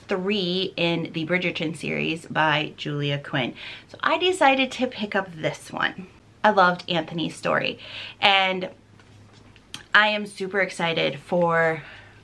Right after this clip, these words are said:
Colin's story coming up. And I know I said when I did my series video that I would not be continuing on in this series until I got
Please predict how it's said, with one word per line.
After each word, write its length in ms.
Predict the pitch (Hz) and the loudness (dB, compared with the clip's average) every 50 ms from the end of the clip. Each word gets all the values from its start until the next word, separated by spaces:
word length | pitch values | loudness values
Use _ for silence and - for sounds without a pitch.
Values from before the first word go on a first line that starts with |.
| - - - - | -20 -20 -14 -8
Colin's 560 | - - 180 165 170 175 175 185 185 185 185 | -4 0 2 2 2 2 2 0 0 -2 -2
story 540 | - 202 196 196 196 202 220 226 233 233 - - - - - - - - - - - - - - - - | -2 0 2 4 4 4 2 2 0 -2 -6 -14 -20 -20 -20 -14 -10 -8 -6 -6 -6 -6 -8 -8 -10 -6
coming 400 | - - 233 220 208 196 180 170 | 0 2 4 4 4 4 4 6
up. 220 | 170 185 190 - - - - - - - - - | 6 6 4 2 -2 -18 -20 -20 -20 -16 -4 0
And 560 | - 202 196 185 180 180 180 180 175 170 - - - - - - - - | 2 2 4 4 4 2 4 4 4 2 2 0 -6 -18 -20 -4 2 4
I 200 | 190 190 202 208 | 6 6 6 4
know 360 | 214 208 202 196 208 220 240 | 2 4 6 6 6 6 6
I 120 | 247 254 254 | 6 4 4
said 280 | 254 - 208 190 180 | 2 0 0 0 2
when 160 | 175 180 175 | 2 2 2
I 80 | 175 170 | 2 0
did 200 | 165 170 160 160 | 0 0 0 0
my 120 | 165 160 | 0 -2
series 560 | 160 156 - 160 156 151 151 156 160 160 160 - | -4 -4 -6 -6 -4 -2 -2 -2 -2 -2 -4 -4
video 500 | 175 165 160 160 170 165 165 165 165 175 170 | -4 -2 0 2 2 4 4 4 4 2 2
that 280 | 170 160 151 151 143 - | 4 4 4 4 4 2
I 120 | 156 160 | 0 0
would 240 | 156 156 165 160 165 | 0 0 -2 0 2
not 180 | 170 160 156 - | 2 2 2 2
be 180 | 175 170 170 | 0 -6 -6
continuing 600 | 170 - 170 170 - - 165 165 165 165 160 160 151 | -6 -8 -10 -8 -8 -8 -8 -6 -4 -2 0 0 2
on 280 | - - 151 151 156 | 2 2 2 2 0
in 140 | 160 156 160 | 0 -2 -2
this 180 | 165 165 160 - | -2 -4 -4 -4
series 400 | - 160 160 165 165 165 156 - | -2 -2 0 0 -2 -4 -4 -6
until 400 | 165 160 156 156 147 151 147 - | -6 -6 -4 -2 -2 0 0 0
I 100 | - 156 | -2 -2
got 300 | 147 143 139 143 - - | 2 2 4 4 2 0